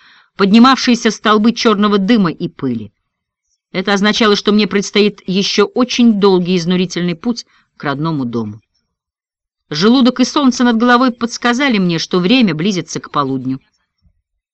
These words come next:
По нашему с родителями договору я давно должен быть дома. Я представил себе, как сходит с ума мама, как потирает руки отец, которому не терпится снять с гвоздя ремень. Самым обидным было признаться самому себе, что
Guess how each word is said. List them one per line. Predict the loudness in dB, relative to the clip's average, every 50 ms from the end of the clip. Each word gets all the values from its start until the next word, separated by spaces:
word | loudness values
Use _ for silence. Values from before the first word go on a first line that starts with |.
| _ _ _
По | -2 0 2
нашему | 0 0 0 0 -2 -2
с | -2 -2
родителями | -2 0 0 0 -2 -2 -4 -4 -4
договору | -4 -2 -2 -2 -2 0 0 0 0
я | -2 -2
давно | -2 -2 -2 -2 -2 -2
должен | -2 -2 -2 -2 -4 -4 -4
быть | -4 -4 -4 -2
дома. | -2 -2 -2 -2 -6 -10 _ _ _ _ _ _ _ _ _ _ _ _ _ _ _ _ _ _ _
Я | -8 -8
представил | -6 -8 -10 -6 -4 -4 -2 -2 -4
себе, | -4 -4 -4 -2
как | -2 -4 -6 -6
сходит | -4 0 0 0 0 0
с | 0
ума | 0 4 4 4
мама, | 4 4 4 2 2 0 -2 -6 -10 _ _ _ _ _ _ _ _ _ _ _ _ _ _ _ _ _ _ _
как | -8 -8 -4
потирает | -4 -4 -2 0 0 0 0 0 0
руки | -2 0 0 0
отец, | -2 0 0 -2 -2 -2 -2
которому | -6 -6 -4 -2 -2 -2 -2
не | -2 -4
терпится | -4 -4 -4 -4 -6 -8 -6 -8 -8
снять | -6 -4 -4 -4 -4 -6
с | -6
гвоздя | -6 -4 -4 -4 -4 -6 -6 -6
ремень. | -4 -4 -4 -4 -4 -4 -6 -8 _ _ _ _ _ _ _ _ _ _ _ _ _ _ _ _ _ _
Самым | -16 -6 -2 2 2 4 4 2 0 -2
обидным | -4 -4 -2 -2 -4 -4 -4 -4 -4 -4
было | -2 -2 -2 -2
признаться | -4 -4 -4 -2 -2 -4 -4 -6 -8
самому | -8 -4 -2 -2 -2 -2 -4
себе, | -4 -4 -2 0 -2
что | -2 -2 -4 -6 -6